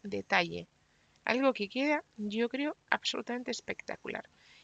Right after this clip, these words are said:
Y como me gusta y es para mí, pues fantástico. ¿Verdad?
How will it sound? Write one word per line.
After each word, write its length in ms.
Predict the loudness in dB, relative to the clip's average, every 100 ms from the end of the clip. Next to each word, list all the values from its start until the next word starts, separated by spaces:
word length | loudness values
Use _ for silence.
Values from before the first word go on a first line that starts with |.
| -20
Y 60 | 2
como 180 | 4 6
me 160 | 4
gusta 380 | 2 0 -2 -4
y 140 | -2 -4
es 100 | -4
para 220 | -4 -4
mí, 180 | -4 -8
pues 420 | -6 -4 -4 -6 -10
fantástico. 640 | -18 -16 -12 -12 -12 -16 -20 _ _ -14 -14 -14 -18 _ _ _ _ _ _ _ _ _ -12
¿Verdad? 400 | -4 -2 2 2